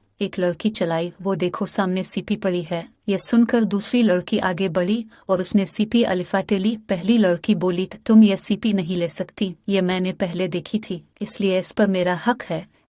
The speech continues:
लेकिन अलिफाटे आई तो मैंने है, इसलिए ये सीपी मेरी है," दूसरी लड़की ने कहा। दोनों लड़ने लगे, एक ने थप्पड़ मारा,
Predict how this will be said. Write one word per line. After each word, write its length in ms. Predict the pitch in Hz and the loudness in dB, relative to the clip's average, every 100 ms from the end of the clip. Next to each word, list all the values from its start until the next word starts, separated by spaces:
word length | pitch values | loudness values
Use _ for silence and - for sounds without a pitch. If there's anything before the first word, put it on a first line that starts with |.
| _ 214 | _ 4
लेकिन 300 | 220 226 202 | 6 6 4
अलिफाटे 500 | 185 180 190 185 196 | 2 0 0 2 2
आई 160 | 214 | 2
तो 160 | 220 202 | 2 0
मैंने 260 | 190 202 | 2 2
है, 300 | 233 220 220 214 - | 4 4 4 0 -6
इसलिए 300 | 262 - 247 | -2 2 2
ये 180 | 202 190 | 4 2
सीपी 380 | - 214 226 220 | 0 0 4 6
मेरी 260 | 202 190 | 6 2
है," 240 | 165 160 - _ _ - | -4 -8 -10 _ _ 0
दूसरी 360 | 254 247 269 | 2 4 4
लड़की 380 | 240 202 196 226 | 4 4 2 2
ने 120 | 196 | 2
कहा। 240 | 180 - 180 _ _ _ _ _ _ _ _ _ 220 | 0 -6 -10 _ _ _ _ _ _ _ _ _ 0
दोनों 340 | 226 254 320 | 6 8 8
लड़ने 300 | 302 233 226 | 8 6 6
लगे, 340 | 196 185 185 190 _ 247 | 4 0 -4 -8 _ 0
एक 180 | 254 | 2
ने 140 | 220 - | 0 -2
थप्पड़ 320 | - 220 233 | -6 0 2
मारा, 380 | 220 190 190 196 | 2 0 -4 -8